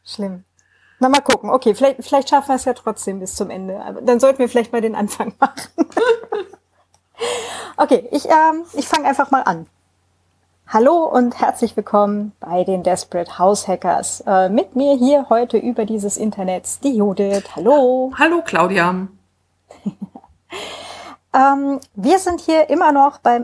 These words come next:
Speaker 1: Experiment, äh, No Buy Month, also
Speaker 2: Mhm.
Speaker 1: einen ganzen Monat, äh, nicht dem, äh, Konsumrausch verfallen. Also am besten gar nicht und dem Rausch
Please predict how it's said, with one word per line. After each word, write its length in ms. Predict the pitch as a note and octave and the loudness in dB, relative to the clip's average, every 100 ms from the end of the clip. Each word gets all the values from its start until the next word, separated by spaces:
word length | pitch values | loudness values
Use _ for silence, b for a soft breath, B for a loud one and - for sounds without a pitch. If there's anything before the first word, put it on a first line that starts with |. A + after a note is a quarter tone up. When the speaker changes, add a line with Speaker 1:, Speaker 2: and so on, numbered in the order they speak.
| - | -4
Speaker 1:
Experiment, 800 | - - B3 A#3+ A3 A#3 A3+ - | -8 -4 -2 0 -2 -2 -6 -4
äh, 140 | G#3 G#3 | -2 2
No 240 | A3+ D4 | 4 4
Buy 380 | B3+ G3 E3+ F3+ | 2 0 0 -2
Month, 480 | E3+ E3+ D4+ - - - | -2 0 0 -4 -10 0
also 340 | F#3 F#3 G3+ | 0 4 4
Speaker 2:
Mhm. 120 | G3 | 4
Speaker 1:
einen 240 | F#3+ A3 A#3 | 4 4 2
ganzen 340 | G3 A3 A3 | 2 0 -2
Monat, 500 | G3 A3+ A#3+ A3+ A#3 | 0 2 4 2 0
äh, 200 | - G#3 G3 | -4 -4 0
nicht 520 | B3 - - - - | 0 -2 -8 -8 2
dem, 420 | A#3+ A#3+ A#3+ A#3+ - _ _ - | 2 4 0 -2 -8 _ _ -6
äh, 500 | G#3+ G#3 G#3 G3+ G#3 | -2 -2 -2 -2 -4
Konsumrausch 1800 | - G#3+ G3+ G#3 C4+ C#4+ C#4+ D4 _ _ _ G#3 G3+ G3 C#4 C4+ - - | 0 2 4 4 4 2 2 -2 _ _ _ _ 2 4 2 -2 -10 -4
verfallen. 480 | - A#3 A3+ G3+ D4 G#4 B B B B _ _ _ - | -2 2 2 2 -2 -8 B B B B _ _ _ -2
Also 160 | G3 | 2
am 60 | A3+ | 4
besten 240 | A3+ G#3 | 2 4
gar 180 | G3 A#3 | 4 4
nicht 140 | C4 | 2
und 100 | A#3 | 2
dem 100 | A3 | 0
Rausch 440 | G#3+ F#3+ B3+ - | 2 0 0 -4